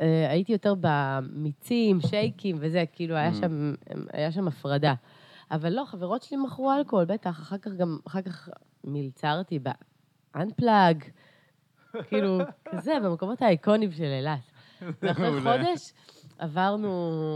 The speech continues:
Speaker 1: כל שתיים התפצלנו, עברנו לבית גדול, אבל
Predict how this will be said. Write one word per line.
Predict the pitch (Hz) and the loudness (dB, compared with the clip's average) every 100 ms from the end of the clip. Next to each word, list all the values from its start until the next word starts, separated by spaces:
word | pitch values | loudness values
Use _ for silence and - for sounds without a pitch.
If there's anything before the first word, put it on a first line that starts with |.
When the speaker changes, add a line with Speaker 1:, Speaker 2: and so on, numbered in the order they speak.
| 143 - - 135 | -6 -10 -14 -10
Speaker 1:
כל | - 196 | -2 -2
שתיים | - - 185 247 | -2 -4 -2 -2
התפצלנו, | - 151 - 208 311 339 | -6 -10 -6 -4 -2 -4
עברנו | 175 175 202 208 185 - - | -4 -4 -4 -6 -6 -14 -10
לבית | 139 151 160 139 | -6 -2 -2 -2
גדול, | 135 131 226 311 208 - | -8 -2 0 0 -4 -8
אבל | 151 | -6